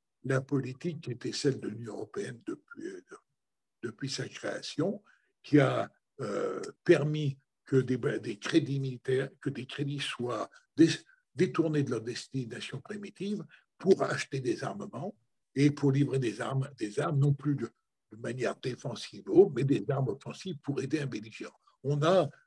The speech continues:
euh, disons, une situation sur laquelle il faudra, je crois, que les mouvements de paix se penchent et aient une réflexion commune en, entre tous.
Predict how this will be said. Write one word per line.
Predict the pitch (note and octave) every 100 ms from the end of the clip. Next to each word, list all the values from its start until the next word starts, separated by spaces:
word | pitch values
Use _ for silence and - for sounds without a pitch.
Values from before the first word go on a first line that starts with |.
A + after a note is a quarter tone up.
| -
euh, | B2+ A#2
disons, | A#2 B2 C#3+ -
une | B2
situation | A#2+ - - - - -
sur | C#3 -
laquelle | - - - C#3 - -
il | A2
faudra, | G#2 C#3 A2+ D3
je | -
crois, | - - G#2 E3+ F3+ - _ _ _
que | C#3+
les | C3
mouvements | B2+ A#2+ A2+ A2
de | -
paix | - D#3
se | - C3
penchent | - A2 D#3 C#3+ - -
et | C3 A#2 D3
aient |
une | B2
réflexion | G#2+ - A2 - B2+
commune | - - - D3+ D#3 C#3 - - -
en, | A#2+ A2 C#3
entre | C#3 C3+ - -
tous. | - _ -